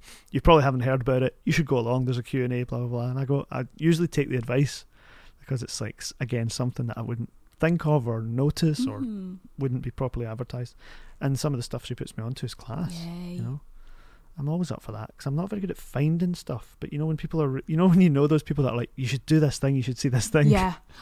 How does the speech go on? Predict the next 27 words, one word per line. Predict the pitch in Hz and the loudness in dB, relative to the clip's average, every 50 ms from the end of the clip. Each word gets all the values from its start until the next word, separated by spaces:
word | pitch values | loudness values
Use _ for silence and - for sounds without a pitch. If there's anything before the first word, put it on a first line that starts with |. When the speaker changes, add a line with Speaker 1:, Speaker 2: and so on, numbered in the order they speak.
| - - | -6 -4
Speaker 2:
Well, | 254 233 | -2 2
that's | - 294 311 311 - | 2 2 2 0 0
why | - 330 311 | -2 -4 -4
platforms | - - 269 226 - - 240 226 208 - | -2 -4 -4 -4 -4 -4 -2 -2 -2 -2
like | 190 - | -2 -2
that | 220 226 - | -2 -2 -4
are | 175 - | -4 -4
so | - - - 180 175 | -4 -4 -4 -4 -6
important. | 165 165 - 175 170 165 - - 160 175 196 226 - - - - _ - - - | -6 -6 -4 -4 -2 -2 -4 -4 -6 -8 -8 -10 -12 -16 -20 -20 _ -20 -20 -8
So | - - | -4 -2
you | 165 185 185 180 185 139 | -2 -2 0 -2 0 2
Speaker 1:
Yeah. | 135 - | 2 2
Speaker 2:
can, | 196 - - 165 165 165 - - | 2 2 2 0 -2 -4 -6 -8
uh, | - 156 160 165 170 | -8 -6 -6 -4 -4
yeah, | 202 214 175 156 | -2 -2 -2 -4
get | 165 196 180 - - | -4 -6 -8 -6 -6
all, | 185 185 180 | -6 -6 -6
get | 170 - 220 190 | -6 -4 -4 -4
all | 170 190 | -4 -4
those | 190 180 170 - - | -6 -6 -8 -8 -8
folks | - - - - | -10 -10 -10 -10
together | - - - 156 156 170 175 156 160 | -10 -10 -8 -6 -6 -6 -6 -6 -6
and | 165 170 | -6 -6
celebrate | - - - 143 156 165 - - - - | -6 -4 -4 -6 -6 -8 -8 -8 -8 -8
that | 123 - - | -8 -8 -6
work | 151 170 160 139 160 - - - | -6 -6 -6 -6 -8 -10 -12 -12
and, | 156 143 143 165 | -12 -10 -10 -12